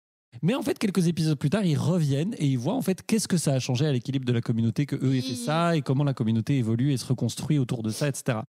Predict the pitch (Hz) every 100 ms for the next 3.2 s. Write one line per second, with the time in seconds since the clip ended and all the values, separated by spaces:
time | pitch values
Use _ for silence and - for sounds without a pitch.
0 | - - - - - 135 156 135 123 208
1 | 190 175 151 135 113 107 113 - 208 -
2 | 151 160 196 156 - 190 139 151 117 113
3 | 113 101